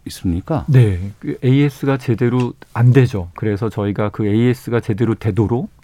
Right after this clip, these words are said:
Speaker 2: 어, 제도를 바꿔달라 목소리를 내야 되는데
Speaker 1: 네.
Speaker 2: 또 이렇게 하면 굉장히 공허하죠. <laughs> 지금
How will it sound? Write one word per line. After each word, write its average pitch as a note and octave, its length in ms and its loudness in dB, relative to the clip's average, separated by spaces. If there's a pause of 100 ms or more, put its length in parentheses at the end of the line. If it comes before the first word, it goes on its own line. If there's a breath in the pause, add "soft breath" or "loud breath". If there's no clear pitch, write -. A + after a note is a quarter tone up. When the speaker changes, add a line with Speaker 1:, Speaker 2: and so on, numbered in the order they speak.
(120)
Speaker 2:
어, F#2 260 -6
제도를 A#2+ 380 4
바꿔달라 A#2+ 640 -2
목소리를 A2+ 460 -2
내야 G#2+ 180 2
되는데 F#2+ 540 -2
Speaker 1:
네. G#2+ 240 4 (240 loud breath)
Speaker 2:
또 D#3 120 4
이렇게 D3 260 2
하면 D3 200 4
굉장히 B2 280 2
공허하죠. B2+ 600 4 (160)
<laughs> A2 140 2
지금 C3+ 520 2